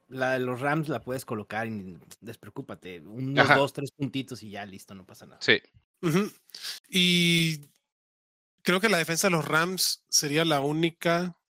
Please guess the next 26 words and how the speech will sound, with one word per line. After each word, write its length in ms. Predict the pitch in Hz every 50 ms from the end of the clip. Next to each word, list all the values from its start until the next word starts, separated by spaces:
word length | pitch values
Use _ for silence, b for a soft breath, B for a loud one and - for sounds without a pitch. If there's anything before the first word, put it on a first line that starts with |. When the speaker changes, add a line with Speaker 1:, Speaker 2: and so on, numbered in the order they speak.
| _ _ _ _ _ _
Speaker 3:
no 240 | - 151 151 156 165 165
la 120 | 170 165
única, 320 | 156 151 151 147 - 143
pero 160 | - - 139 151
una 80 | 165
de 60 | 170
las 100 | 156 135
pocas 240 | - - 139 156 147
que 80 | - 143
haría 240 | 127 131 139 139 139
eso, 180 | 131 - 120
¿no? 120 | 113 127 151
O 20 |
sea, 120 | - 160
por 100 | 135 156
ejemplo, 180 | 156 143 151 147
yo 160 | 135 147 143
tengo 400 | - - 165 160 156 151 165 170
en 80 | 160 151
algunos 260 | 143 135 135 147 156
equipos 220 | 156 - 147 - 170
la 80 | 160
defensa 280 | 143 - 143 139 - 165
de 20 |
los 120 | 151 139 127
Niners 520 | 139 151 156 165 190 208 185 - - -